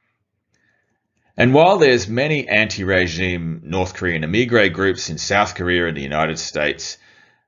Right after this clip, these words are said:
they lack any tangible influence on politics within the D P R K.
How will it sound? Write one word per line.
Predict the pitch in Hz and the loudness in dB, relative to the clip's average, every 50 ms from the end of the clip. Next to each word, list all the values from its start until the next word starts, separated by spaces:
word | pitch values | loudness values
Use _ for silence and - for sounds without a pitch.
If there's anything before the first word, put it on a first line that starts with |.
| _ _ - | _ _ 0
they | 147 147 147 | 2 2 4
lack | 170 175 190 - - | 4 2 2 2 0
any | 165 135 123 110 | 0 2 0 0
tangible | 92 - - - 113 120 123 123 98 110 92 98 92 | -2 -2 0 2 2 2 2 2 0 -2 0 0 -2
influence | 95 95 92 - - 92 87 80 80 85 - | -2 -4 -6 -6 -6 -6 -6 -6 -6 -6 -8
on | 87 80 80 | -8 -8 -6
politics | - 92 87 87 82 80 - 95 - - - - - | -6 -4 -2 -2 -2 -4 -6 -8 -8 -10 -10 -8 -6
within | 90 92 80 101 104 107 | -4 -2 0 0 2 2
the | 104 92 | 0 0
D | 82 90 80 78 | 2 2 0 0
P | - 90 85 | 0 -2 -2
R | 76 67 62 | -2 -2 -2
K. | - - - 71 62 52 50 | -4 -4 -4 -4 -4 -4 -6